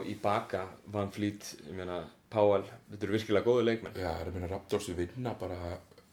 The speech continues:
Speaker 2: kafalausu mínúturnar.
Speaker 1: Já.
Speaker 2: Meðan að Golden State tapar körulausu mínúturnar. Og Clay hafi verið góð, sko. Þú veist, Danny Green í dag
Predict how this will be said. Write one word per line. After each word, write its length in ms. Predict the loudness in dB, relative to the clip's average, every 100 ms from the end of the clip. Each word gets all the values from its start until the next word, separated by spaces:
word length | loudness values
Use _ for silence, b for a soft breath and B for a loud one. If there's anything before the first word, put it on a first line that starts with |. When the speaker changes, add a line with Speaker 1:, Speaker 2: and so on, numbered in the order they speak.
| _
Speaker 2:
kafalausu 680 | -6 -2 -2 -2 -4 -4 -4
mínúturnar. 500 | -4 -6 -10 -16 -20 -16
Speaker 1:
Já. 160 | -14 -14 -16 b b _ _
Speaker 2:
Meðan 200 | -12 -10
að 60 | -6
Golden 220 | -6 -6
State 180 | -10 -8
tapar 300 | -6 -6 -6
körulausu 460 | -4 -4 -4 -6 -8
mínúturnar. 320 | -10 -12 -14 -10
Og 180 | -10
Clay 220 | -8 -8 -8
hafi 180 | -10
verið 240 | -12 -14 -14
góð, 220 | -16 -16
sko. 680 | -20 _ _ _ _ B B B B B B -14
Þú 80 | -14
veist, 100 | -2
Danny 220 | -2 -2
Green 380 | -6 -4 -2 -4
í 20 |
dag 240 | -4 -8